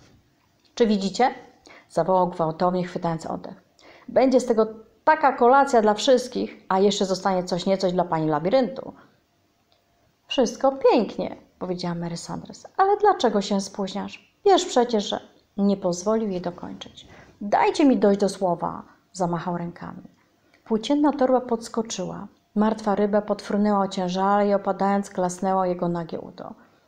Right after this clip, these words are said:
"Zszedłem tam i łowiłem przez cały czas, patrząc na zegarek, tym bardziej, że schwytałem ją już przed godziną". Znowu uniósł ryby i opuścił. "Ale wyobraźcie sobie,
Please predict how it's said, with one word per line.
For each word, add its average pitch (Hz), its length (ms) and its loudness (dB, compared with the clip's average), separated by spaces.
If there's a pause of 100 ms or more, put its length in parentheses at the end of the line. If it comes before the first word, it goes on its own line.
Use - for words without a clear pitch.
(300)
"Zszedłem 240 480 2
tam 208 240 2
i 262 60 6
łowiłem 226 400 4
przez 220 220 -4
cały 214 260 4
czas, 208 240 0
patrząc 202 340 -2
na 247 120 4
zegarek, 311 680 2 (260)
tym 202 140 0
bardziej, 208 300 4
że 208 140 4
schwytałem 208 540 0
ją 208 120 4
już 208 200 0
przed 196 220 -2
godziną". 277 580 0 (540)
Znowu 180 420 -2
uniósł 180 320 -4
ryby 190 160 -2
i 180 60 0
opuścił. - 460 -8 (540)
"Ale 233 180 8
wyobraźcie 226 600 4
sobie, 185 520 -2